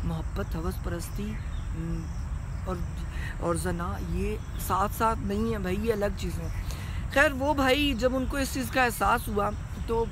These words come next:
कुछ एक डेढ़ साल ही ज़िंदा रहे, उसके बाद उनकी death हो गई। लेकिन वो जो एक डेढ़ साल ज़िंदा रहे बहुत पाकीज़गी से उसने गुजारे और अभी भी वो सिस्टर जिंदा है। उनका जो बेबी है माशाल्लाह अभी तो काफ़ी बड़ा हो गया।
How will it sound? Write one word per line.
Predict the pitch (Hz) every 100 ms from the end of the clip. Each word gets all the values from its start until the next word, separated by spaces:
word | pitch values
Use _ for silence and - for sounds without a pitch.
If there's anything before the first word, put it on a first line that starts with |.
| - -
कुछ | 214 202 - 214
एक | 220 190
डेढ़ | 208 208
साल | 214 202
ही | 190
ज़िंदा | 180 170 180
रहे, | 175
उसके | 175 190
बाद | 175
उनकी | 175 185
death | 170 175 190
हो |
गई। | 180
लेकिन | 190 190 220 - - - - - - 175
वो | 208 311
जो | 247
एक | 269 247
डेढ़ | 247 254
साल | 269 262
ज़िंदा | 208 202 226
रहे | 226 226 180 -
बहुत | 240 226 247 -
पाकीज़गी | 208 202 196 190 226
से | 214
उसने | 214 - 196
गुजारे | 180 165 160 175 -
और | 165 165 165
अभी | 165 170 214
भी | 190 208
वो | 202
सिस्टर | - - 202
जिंदा | 190 185 185
है। | 190
उनका | 190 196 - - - - -
जो | 196
बेबी | 185 185 196
है | 202
माशाल्लाह | 185 202 185
अभी | 175
तो | 190
काफ़ी | 190 175 196
बड़ा | 175 170
हो | 180 160
गया। | 170